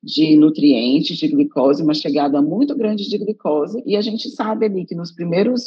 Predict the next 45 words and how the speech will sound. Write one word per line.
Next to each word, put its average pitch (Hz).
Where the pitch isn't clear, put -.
dias 220
de 165
vida, 180
nas 151
primeiras 170
horas, 170
principalmente, 147
de 131
vida, 185
o -
bebê 185
ainda 196
tá 233
aprendendo 247
a 233
mamar, 226
então 190
ele 196
tem 233
uma 160
chegada 185
pequena 262
de 185
nutrientes 165
pra 147
ele, 107
só 208
que 220
o 254
pâncreas 226
tá 254
bombardeando 269
ele 247
com 262
insulina, 170
e 180
aí, 185
o, 190
qual 220
que 247
é 233
a 240
função 220
da 175
insulina? 151